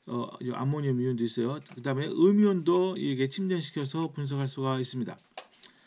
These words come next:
클로라이드, 브로마이드, 아이오다이드, 타이오시아네이트, 시아네-, 시아나이드,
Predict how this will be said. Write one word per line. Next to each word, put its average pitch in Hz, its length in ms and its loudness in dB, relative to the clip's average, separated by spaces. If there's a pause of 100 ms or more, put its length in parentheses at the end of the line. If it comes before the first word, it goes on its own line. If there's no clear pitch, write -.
(420)
클로라이드, 131 580 0
브로마이드, 127 440 -2
아이오다이드, 123 640 -2
타이오시아네이트, 139 960 -2
시아네-, 165 480 -6 (400)
시아나이드, 143 720 -2